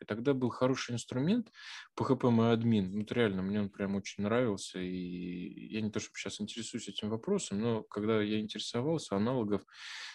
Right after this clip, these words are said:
для Postgre достаточно хороших я не нашёл, были какие-то убогие поделки. И вот я когда, э,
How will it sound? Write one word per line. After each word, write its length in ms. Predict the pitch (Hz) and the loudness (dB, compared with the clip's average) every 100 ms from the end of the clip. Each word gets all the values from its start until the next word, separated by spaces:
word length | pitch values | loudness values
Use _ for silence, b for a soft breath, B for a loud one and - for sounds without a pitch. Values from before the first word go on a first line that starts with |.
| B | B
для 120 | 110 | -2
Postgre 400 | 104 110 110 117 | 2 2 4 4
достаточно 580 | 123 107 - 113 107 - | 4 2 2 -2 -2 -6
хороших 520 | 104 - 123 120 - - | -4 0 0 0 -4 0
я 80 | |
не 100 | 107 | 2
нашёл, 380 | 107 98 - 90 | 2 0 -2 -6
были 160 | 90 98 | -4 -6
какие-то 420 | - - - - | -6 -14 -14 -6
убогие 380 | 104 104 98 101 | -2 0 -2 -2
поделки. 500 | - 104 92 92 - - B B B B B | -4 -4 -4 -6 -10 -18 B B B B B
И 80 | 127 | 6
вот 340 | 143 151 - - _ | 8 6 2 -18 _
я 220 | 135 127 135 | 0 2 2
когда, 580 | 135 131 139 131 123 - - | 0 2 4 6 4 0 -4
э, 500 | 117 117 113 110 | -2 0 2 2